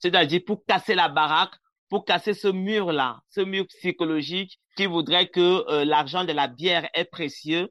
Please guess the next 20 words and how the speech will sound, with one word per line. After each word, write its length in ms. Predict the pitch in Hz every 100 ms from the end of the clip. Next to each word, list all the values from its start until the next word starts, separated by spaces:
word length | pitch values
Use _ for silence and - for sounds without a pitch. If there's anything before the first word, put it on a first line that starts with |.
| _ -
et 180 | 160
vraiment 600 | 147 151 165 170 185 196 175
le 160 | 175
prendre 640 | 175 185 190 180 151 143 -
pour 140 | 175 -
payer 180 | 165
un 180 | 175 175
spectacle, 460 | - 151 139 160 -
ça 80 | 139
devient 240 | 139 165 170
compliqué. 580 | 143 143 139 170 180 - _ -
Comment 280 | 180 202 226 -
casser 280 | 175 - 196
ce 240 | - 180
mur-là ? 380 | 170 160 131 117
Vous 120 | 143
voyez, 420 | 151 147 180 151 -
c'est 100 | 151
un 160 | 165
travail 760 | 165 - 175 165 170 185 220